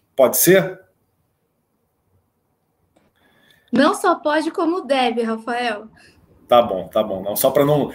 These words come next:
Speaker 1: tem que perguntar antes pra não infringir, não infringir as regras do, do, do podcast. É, eu tenho algumas músicas, algumas músicas muito especiais na minha vida, sim. É,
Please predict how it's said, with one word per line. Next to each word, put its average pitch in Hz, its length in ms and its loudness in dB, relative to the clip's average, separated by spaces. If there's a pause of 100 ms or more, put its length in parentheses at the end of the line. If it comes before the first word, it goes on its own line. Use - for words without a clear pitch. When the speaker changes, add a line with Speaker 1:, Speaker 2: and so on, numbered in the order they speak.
(140)
Speaker 1:
tem 131 100 -2
que 131 60 -10
perguntar 139 460 2
antes 135 200 0
pra 139 140 -2
não 139 100 0
infringir, 123 800 -2
não 127 80 -2
infringir 143 480 2
as 127 100 4
regras 123 540 2
do, 117 340 -2 (140)
do, 117 200 -6
do - 180 -18
podcast. 107 840 -2 (560)
É, 135 400 6
eu 139 60 4
tenho 190 180 6
algumas 165 260 4
músicas, 147 760 0
algumas 127 320 -2
músicas 123 360 -6
muito 123 180 -6
especiais 117 580 0
na 110 80 -4
minha 110 180 -4
vida, 110 240 -8
sim. 127 340 -6 (480)
É, 117 640 2